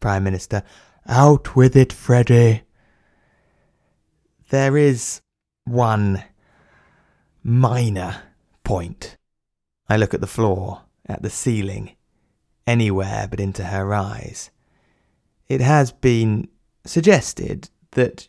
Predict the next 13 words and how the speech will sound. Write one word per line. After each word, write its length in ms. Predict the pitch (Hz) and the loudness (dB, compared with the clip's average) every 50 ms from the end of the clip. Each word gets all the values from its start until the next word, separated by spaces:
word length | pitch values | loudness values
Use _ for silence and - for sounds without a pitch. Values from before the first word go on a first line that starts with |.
| _ - | _ -12
you 560 | - 139 139 160 156 143 120 110 107 107 - - _ _ _ _ - | -6 0 2 4 4 4 2 0 -2 -6 -10 -14 _ _ _ _ -16
should 460 | - - - 135 117 110 113 - - _ _ _ | -10 -2 0 2 2 0 -2 -6 -14 _ _ _
perhaps 600 | - 135 120 110 117 113 - - - - - - _ _ _ _ _ _ _ _ _ _ _ _ _ - | -6 -4 -2 -2 -2 -2 -2 -6 -10 -20 -20 -20 _ _ _ _ _ _ _ _ _ _ _ _ _ -4
lead 480 | 135 147 151 147 143 139 127 - - | 0 2 2 4 2 2 0 -2 -2
by 240 | - 139 127 123 123 | -2 -2 -2 -2 -2
example 840 | 123 120 120 - - - 180 170 151 139 123 110 - 110 110 113 113 - | -6 -6 -8 -6 -4 -2 -2 -2 -2 -4 -6 -6 -8 -8 -8 -8 -8 -8
on 280 | - 107 104 104 104 | -8 -8 -8 -8 -8
this 300 | 107 104 98 - - - | -8 -8 -8 -10 -12 -12
one 380 | - 60 62 - - - - - _ | -12 -12 -12 -12 -12 -12 -14 -14 _
and, 540 | - 110 107 107 104 104 110 - - - - - _ _ | -12 -10 -10 -8 -8 -8 -8 -10 -12 -14 -18 -20 _ _
uh, 280 | - 53 55 53 - - - _ _ _ _ _ _ _ _ _ _ _ _ _ _ _ _ _ _ | -8 -8 -8 -8 -10 -12 -16 _ _ _ _ _ _ _ _ _ _ _ _ _ _ _ _ _ _
well, 440 | - 131 123 117 110 113 - - _ _ _ _ _ - | -4 -2 0 0 -2 -2 -4 -8 _ _ _ _ _ 0
give, 320 | 156 147 135 117 - - | 2 2 2 2 -2 -10